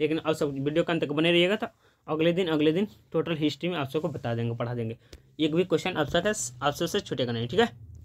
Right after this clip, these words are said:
ज्ञानपीठ पुरस्कार से सम्मानित कौन है? उर्वशी,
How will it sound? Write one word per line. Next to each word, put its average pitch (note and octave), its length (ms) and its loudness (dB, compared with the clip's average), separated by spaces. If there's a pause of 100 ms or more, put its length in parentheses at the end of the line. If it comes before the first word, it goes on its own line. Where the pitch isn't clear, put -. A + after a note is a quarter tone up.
(460)
ज्ञानपीठ E3 480 0
पुरस्कार E3+ 340 -2
से F3 120 -2
सम्मानित E3+ 320 -2
कौन E3+ 180 0
है? F#3+ 120 -2 (680)
उर्वशी, D#3+ 420 0